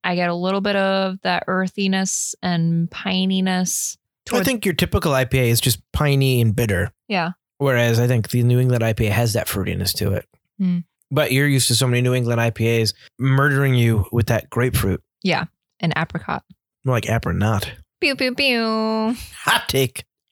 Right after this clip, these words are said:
Speaker 2: I definitely get that orange you're talking about. That kinda, like, just that meat of the orange, especially, like, the back end. That,
Speaker 1: Yeah.
Speaker 2: like, I've bit into an orange kind of, like,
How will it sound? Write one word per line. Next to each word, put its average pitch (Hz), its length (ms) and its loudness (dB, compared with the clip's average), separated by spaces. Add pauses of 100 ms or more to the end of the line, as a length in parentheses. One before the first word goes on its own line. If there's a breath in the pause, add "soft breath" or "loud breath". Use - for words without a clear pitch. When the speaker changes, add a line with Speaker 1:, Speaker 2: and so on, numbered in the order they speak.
Speaker 2:
I 135 100 0
definitely 190 300 0
get 202 160 -2
that 165 160 2
orange 147 280 2
you're 131 80 0
talking 113 320 0
about. 104 260 -2
That 117 200 -2
kinda, 123 240 0
like, 117 280 -2 (240)
just 131 200 0
that 131 160 0
meat 135 360 2
of 120 120 0
the 120 120 2
orange, 101 420 2
especially, 123 420 2
like, 117 160 0
the 113 100 0
back 113 320 0
end. 95 160 2
That, 101 180 2
Speaker 1:
Yeah. 214 460 2
Speaker 2:
like, 175 100 -8
I've 117 320 2
bit 123 160 0
into 113 240 2
an 107 100 2
orange 107 460 0
kind 101 240 0
of, 98 120 -2
like, 98 240 -2